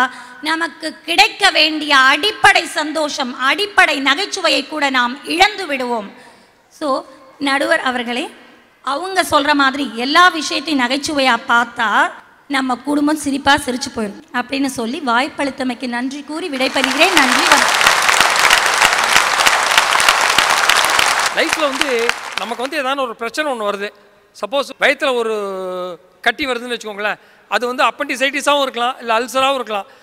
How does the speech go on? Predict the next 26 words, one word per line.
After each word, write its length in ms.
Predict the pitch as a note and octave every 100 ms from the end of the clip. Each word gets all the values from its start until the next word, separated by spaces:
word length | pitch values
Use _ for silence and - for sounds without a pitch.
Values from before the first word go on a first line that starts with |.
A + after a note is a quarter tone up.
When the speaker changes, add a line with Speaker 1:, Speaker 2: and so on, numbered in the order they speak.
| _ -
Speaker 2:
நம்ம 120 | A3 G#3+
டாக்டர்கிட்ட 360 | B3 C#4+ F4 C#4+
போனா 140 | D4 E4 C4+
டாக்டர் 260 | D4 D#4
உடனே 220 | C#4 D4 E4
நம்மள 180 | D4 C4
மடியில 240 | B3+ D#4 D4
தூக்கி 160 | D#4 B3
போட்டு 180 | C#4 D#4 C4+ B3 - - -
நரசிம்மாவதாரம் 580 | A#3 B3 D#4+ D4+ C#4 C4+
மாதிரி 140 | D#4 C4+
வயித்தை 180 | C#4+ C#4
கிழிச்சு 180 | C#4 D4+
operation 320 | C4 C#4 A#3 A#3
பண்றது 240 | A3+ G#3+
இல்ல. 100 | F3+ - - - - - -
முதல்ல 320 | F3 B3+ F4 E4
ஒரு 60 | C4
மயக்க 240 | B3+ D#4
மருந்து 220 | D4+ C#4 B3
ஒண்ணு 140 | G#3+
கொடுக்குறார், 340 | A3+ A3+ F#3+ - -
அனஸ்தீசியா 460 | A3 C4 D#4+ B3 B3 G3
கொடுக்குறார். 340 | G#3 G#3 E3+ - - - _ _ _ _ -
அந்த 120 | G3 F#3+
அனஸ்தீசியா 460 | A3+ D4+ F4 D4+ E4